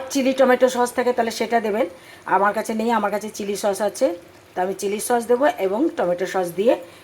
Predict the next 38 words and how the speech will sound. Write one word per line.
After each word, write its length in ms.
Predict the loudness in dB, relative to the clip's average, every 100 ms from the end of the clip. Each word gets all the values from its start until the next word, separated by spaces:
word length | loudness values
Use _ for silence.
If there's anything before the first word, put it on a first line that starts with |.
| -8
এটাকে 280 | -2 0 0
just 260 | 0 0
মাখা 260 | -2 -2 -2
মাখা 220 | -2 -2
করে 220 | -2 0
নামিয়ে 300 | 2 0 -2
নেব। 140 | -8 -14 -18 -20 -20 -20 -20 -20 -20 -20 -20 -20 -20 -20 -20 -20 -20 -20 -20 -12
আচ্ছা, 160 | -6 -2
আমি 120 | -2
বানানোর 440 | 0 -2 -2 -6
সময় 260 | -6 -4 -2
দেখছিলাম 540 | -2 0 -2 -2 -4
যে 160 | -6 -4
এটা 140 | -6
খুব 200 | -6 -6
নরম 400 | 0 2 2 2
লাগছে, 360 | 2 2 0 -6
হ্যাঁ, 240 | -4 -6 -8 -16 -20 -10 2
তো 60 |
আমি 180 | 2 2
একটুখানি 400 | -6 -6 -6 -6
ব্রেড 380 | -4 -2 -2 -2
ক্রাম্ব 220 | -2 -2
এটার 120 | -4
সাথে 280 | -6 -6 -6
মিশিয়ে 360 | -6 -6 -4 -4
মেখে 260 | -4 -4
নিলাম। 280 | -4 -2 -4 -8 -18 -10
আপনারা 440 | -8 -6 0 2 2
হলে 200 | 2 0
একটুখানি 480 | -4 -8 -6 -6 -6 -14 -16 -6
কর্নফ্লাওয়ার 540 | -4 -4 -4 -4 -4
বা 60 | -6
একটু 220 | -8 -6
ময়দা 280 | -4 -4 -4
মেশাবেন। 460 | -6 -8 -6 -8 -10 -18 -10
এই 120 | -4
দেখুন, 200 | -4 -4